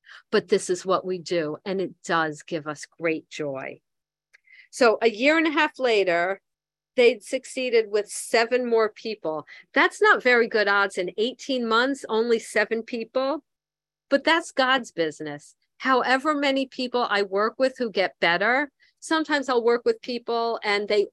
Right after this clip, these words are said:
all, like, in a row, it's like better, better, better. And then I'll work with people and they drop out, drop out, drop out. Um, that's okay. That's God's business. My job is to carry the message.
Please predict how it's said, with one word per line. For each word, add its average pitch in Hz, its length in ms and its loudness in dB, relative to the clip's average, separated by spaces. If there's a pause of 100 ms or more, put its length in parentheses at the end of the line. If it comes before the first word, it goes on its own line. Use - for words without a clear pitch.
(160)
all, 247 400 2
like, 226 200 0
in 220 160 -4
a 214 60 -2
row, 208 300 0
it's 180 120 -8
like 185 160 -6 (180)
better, 220 260 2
better, 202 300 0
better. 196 320 2
And 208 180 -4
then 208 120 0
I'll 196 100 0
work 208 220 0
with 196 160 -6
people 208 320 -4
and 196 180 -4
they 180 220 2 (200)
drop 208 280 2
out, 202 200 2
drop 190 240 0
out, 190 220 0
drop 175 280 0
out. 143 300 -4 (380)
Um, 180 440 0 (340)
that's 269 220 -2
okay. 240 480 -2 (200)
That's 220 220 0
God's 190 360 -2
business. 151 520 -10 (120)
My 196 240 2
job 208 300 0
is 202 140 -8
to 175 100 -14
carry 196 360 -2
the 190 100 -6
message. 208 580 -4